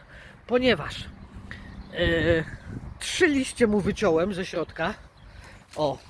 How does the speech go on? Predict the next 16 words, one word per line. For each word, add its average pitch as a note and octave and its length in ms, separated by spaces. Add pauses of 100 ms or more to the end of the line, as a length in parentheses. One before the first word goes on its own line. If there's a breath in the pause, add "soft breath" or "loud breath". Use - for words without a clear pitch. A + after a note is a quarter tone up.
(120)
raz, E3 600 (160)
dwa C#3+ 500 (460 loud breath)
i G3+ 140
trzy, F#3+ 460 (440 loud breath)
a C#4+ 140
reszta A3 540 (120)
się - 200
trzyma G3 560 (360 loud breath)
i B3 80
nie C#4 140
sprawia A3 380
wrażenia, F#3 560 (280)
żeby F#3+ 320 (160)
w E3 140
ogóle A3+ 560
cokolwiek F3 540